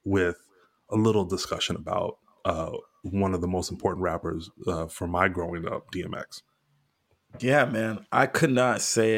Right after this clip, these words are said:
Speaker 2: it, I mean, any better. And also, he always felt like this, you, I mean, if you know any of his story, or if you've ever ran into him, like I have, uh, you, you know, <laughs> which I don't think I told you, sure,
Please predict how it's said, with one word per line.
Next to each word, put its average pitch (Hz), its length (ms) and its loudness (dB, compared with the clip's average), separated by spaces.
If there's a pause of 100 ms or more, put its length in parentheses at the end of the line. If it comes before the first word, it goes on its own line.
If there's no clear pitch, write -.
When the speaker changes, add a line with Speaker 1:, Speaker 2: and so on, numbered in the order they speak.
Speaker 2:
it, - 100 -4 (300)
I 110 60 -6
mean, 101 460 -4 (340)
any 110 200 0
better. 107 520 0 (120)
And 156 160 4
also, 165 720 2 (800)
he 185 240 0
always 202 500 4
felt - 460 2
like 120 380 2
this, - 240 2
you, 160 200 -2
I 127 60 4
mean, 123 220 4
if - 140 -2
you 127 60 2
know 127 260 6
any 117 260 6
of 101 140 2
his 98 160 2
story, 92 560 -2 (120)
or 101 140 4
if 92 120 -8
you've 98 160 -6
ever 95 480 -2 (580)
ran 87 260 -6
into 110 300 0
him, 98 400 -6
like - 200 -10
I 101 100 -2
have, 85 420 -6 (520)
uh, 101 340 2
you, 110 560 2
you 107 200 2
know, 104 200 4
<laughs> - 280 0
which 120 200 4
I 127 40 4
don't 127 160 2
think 110 140 0
I 85 80 4
told 135 380 2
you, 101 60 -4
sure, 98 240 -2